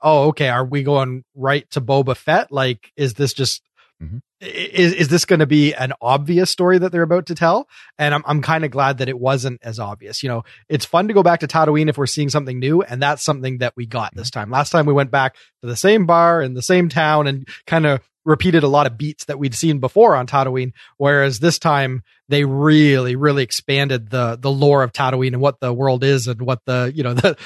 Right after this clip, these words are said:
Speaker 1: the natural, um, dangers are on the planet. So I was more than happy to revisit it because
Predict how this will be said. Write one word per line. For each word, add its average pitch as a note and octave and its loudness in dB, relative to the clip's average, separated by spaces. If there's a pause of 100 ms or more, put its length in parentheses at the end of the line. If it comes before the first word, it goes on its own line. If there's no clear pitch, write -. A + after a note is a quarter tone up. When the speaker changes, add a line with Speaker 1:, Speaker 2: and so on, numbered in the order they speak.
(140)
Speaker 1:
the D3 0
natural, C#3+ 0
um, A#2 -8 (220)
dangers C#3+ 0
are G#2 -4
on A#2 -8
the A2+ -8
planet. A2+ -6
So C3+ 0
I C#3 0
was F3 2
more E3 2
than F#3+ 0
happy D3+ 0
to C3+ -4
revisit B2+ -4
it A2+ -10
because B2+ -4